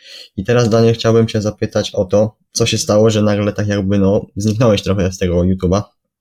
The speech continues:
bo też właśnie zacząłeś, jak mówisz, prowadzić podcasty na twoim drugim kanale Daniel Ortega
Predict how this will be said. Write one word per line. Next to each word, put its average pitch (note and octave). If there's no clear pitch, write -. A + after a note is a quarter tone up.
bo F#2+
też F#2+
właśnie F#2+
zacząłeś, G2
jak F#2+
mówisz, F#2
prowadzić F#2+
podcasty A2
na G2+
twoim G2+
drugim G2
kanale F#2+
Daniel F#2+
Ortega F#2+